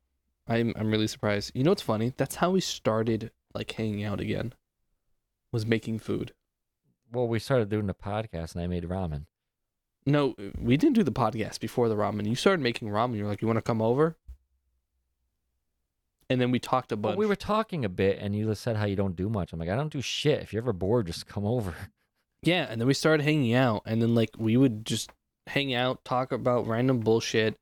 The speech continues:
Speaker 2: The podcast, <laughs> basically.
Speaker 1: I, no, that's
Speaker 2: It was basically listen to the Kitten Gets It without recording. <laughs>
Speaker 1: Correct. And then, like, after doing that for, I think it was, like, a month of us hanging out, or,
Speaker 2: It
Speaker 1: like,
Speaker 2: was,
Speaker 1: a few weeks.
Speaker 2: I'm gonna admit, though, it was,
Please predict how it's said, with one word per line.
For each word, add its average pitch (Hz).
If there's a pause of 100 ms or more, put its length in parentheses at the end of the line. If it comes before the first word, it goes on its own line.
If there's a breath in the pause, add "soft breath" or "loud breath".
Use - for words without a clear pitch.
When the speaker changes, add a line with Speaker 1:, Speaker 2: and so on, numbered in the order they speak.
(100)
Speaker 2:
The 123
podcast, 117
<laughs> -
basically. 139 (120)
Speaker 1:
I, 143
no, 151 (120)
that's 175
Speaker 2:
It 185
was 180
basically 170
listen 147
to 139
the 120
Kitten 135
Gets 127
It 104
without 113
recording. 123
<laughs> -
Speaker 1:
Correct. 185
And 139
then, 156
like, 143
after 160
doing 165
that 156
for, 117
I -
think 160
it 220
was, 135
like, 104 (260)
a 110
month 113 (140)
of 110
us 113
hanging 110
out, 113
or, 117
Speaker 2:
It 107
Speaker 1:
like, 247
Speaker 2:
was, 202
Speaker 1:
a -
few 127
weeks. 117
Speaker 2:
I'm 147
gonna 185
admit, 120
though, 131
it 120
was, 127